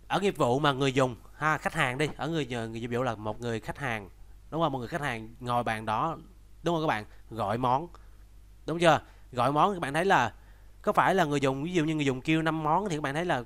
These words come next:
ví dụ như là bàn số một đi kêu năm món thì có phải lúc này là bàn số một này có năm món ăn đúng không? Để chi? Để khi người giờ, khi cái người nhân viên á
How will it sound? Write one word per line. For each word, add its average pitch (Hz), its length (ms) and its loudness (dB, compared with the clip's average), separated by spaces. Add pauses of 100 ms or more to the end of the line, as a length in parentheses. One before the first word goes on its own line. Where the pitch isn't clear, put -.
ví 175 80 -4
dụ 147 100 -2
như 143 60 -4
là 135 140 0
bàn 113 260 -4
số - 100 -2
một 117 180 -2
đi 147 100 -2
kêu 151 240 0
năm 147 200 -2
món 151 280 0
thì 139 100 -4
có 156 60 -4
phải 147 100 0
lúc 170 80 -6
này 139 120 -2
là 110 160 0
bàn 113 220 -4
số 165 120 -2
một 113 160 0
này 110 180 -6 (260)
có 175 120 2
năm 156 200 0
món 165 120 0
ăn 147 180 -2
đúng 165 100 0
không? 151 140 0 (540)
Để 151 140 0
chi? 170 200 0
Để 165 100 0
khi 175 160 0
người 156 140 0
giờ, 135 360 0
khi 170 240 -2
cái 196 100 0
người 151 160 -2
nhân 156 140 -2
viên 165 200 0
á 185 100 -2